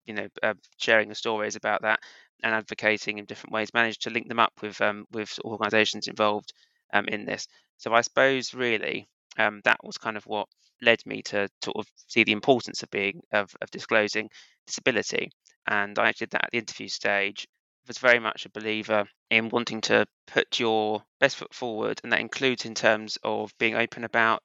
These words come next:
your identity, maybe the different ways as well that, you know, disability might affect you, and, but by sort of taking ownership and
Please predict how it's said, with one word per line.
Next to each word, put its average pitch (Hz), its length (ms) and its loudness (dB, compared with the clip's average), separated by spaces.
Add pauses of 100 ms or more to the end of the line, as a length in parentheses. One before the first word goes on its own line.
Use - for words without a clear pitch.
(120)
your 113 160 -2
identity, 139 580 -2 (460)
maybe 117 220 -4
the 113 120 -12
different - 360 -6
ways 113 260 4
as 107 140 -10
well 139 460 0
that, 110 260 4 (100)
you 113 80 -8
know, 107 100 -4
disability 113 420 -6
might 113 180 -2
affect - 380 0
you, 190 160 0 (440)
and, 117 240 2
but 117 160 2 (140)
by 117 260 4
sort - 240 -10
of 120 100 -20 (240)
taking 120 380 0
ownership 110 500 -2 (440)
and 104 340 2